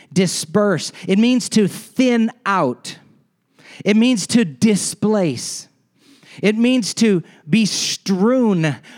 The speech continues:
blown apart. Our adversary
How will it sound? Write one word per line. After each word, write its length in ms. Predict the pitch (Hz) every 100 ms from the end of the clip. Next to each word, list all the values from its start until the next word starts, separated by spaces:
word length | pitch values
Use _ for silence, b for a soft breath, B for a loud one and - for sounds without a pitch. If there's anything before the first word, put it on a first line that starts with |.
| B
blown 640 | 151 214 220 254 269 269 247
apart. 760 | 202 160 233 240 139 - - - _ _ _ _ _ _ _ _ _ _ _ _ _ _ _ _ _ _ _ _ _ _ _ _ _ _ _ B B
Our 240 | 214 277 302
adversary 1120 | 269 285 294 247 254 - 208 196 190 214